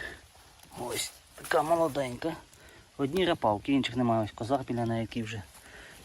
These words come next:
ніякий. І тутечки ще одна така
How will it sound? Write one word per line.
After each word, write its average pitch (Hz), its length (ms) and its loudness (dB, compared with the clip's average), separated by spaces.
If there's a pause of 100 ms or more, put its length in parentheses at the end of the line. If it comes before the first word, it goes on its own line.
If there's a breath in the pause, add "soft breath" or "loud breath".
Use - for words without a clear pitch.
ніякий. 113 680 0 (960 loud breath)
І 117 40 -8
тутечки - 480 -2
ще 143 280 4
одна 135 240 -4
така - 300 -4